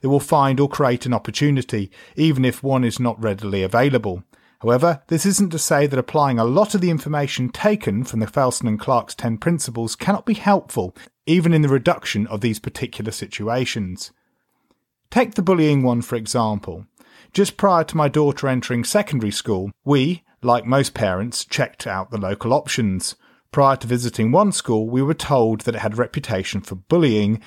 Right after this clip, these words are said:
and there had been incidents reported in the local press. Sure enough, upon visiting, the first thing that met us in the foyer was the school's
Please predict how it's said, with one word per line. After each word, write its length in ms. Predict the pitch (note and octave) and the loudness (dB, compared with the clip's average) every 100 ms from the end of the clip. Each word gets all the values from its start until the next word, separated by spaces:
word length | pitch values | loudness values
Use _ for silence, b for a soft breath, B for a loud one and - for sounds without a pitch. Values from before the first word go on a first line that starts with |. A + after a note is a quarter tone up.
| B | B
and 160 | B A2+ | B 2
there 60 | A2+ | 2
had 120 | A2 | 2
been 120 | A2 | 0
incidents 580 | C#3 F3 - A2+ G#2+ - | 2 0 0 -2 -4 -4
reported 460 | - A2+ G2+ - | -6 -4 -6 -4
in 80 | G2+ | -4
the 40 | F#2 | -4
local 380 | F#2 F2+ - | -6 -8 -10
press. 560 | G2+ - F3+ A#2 - - _ _ _ _ _ _ _ | -4 0 2 0 -4 -8 _ _ _ _ _ _ _
Sure 340 | - A2+ F#2+ | -2 0 0
enough, 420 | F#2+ C3+ F3 - - b | 2 2 2 -2 -20 b
upon 340 | - - A2 | -8 -2 0
visiting, 600 | F#2+ C3 B2+ - G2+ C3 - b b | 2 0 -2 -2 0 -2 -4 b b
the 80 | G#2+ | -8
first 400 | - D3 C#3+ - | 0 2 2 0
thing 160 | C#3 | 0
that 140 | A2+ A2 | 0 0
met 260 | D#3 E3+ | 0 0
us 180 | C#3+ C3 | 0 -2
in 100 | A2 | -2
the 60 | G2+ | -2
foyer 560 | - A3 G3 B2 A2+ A#2 B | 0 2 2 2 0 -4 B
was 200 | D3 C#3+ | -6 -4
the 80 | E3+ | -4
school's 400 | - F#3+ D#3+ | 0 2 2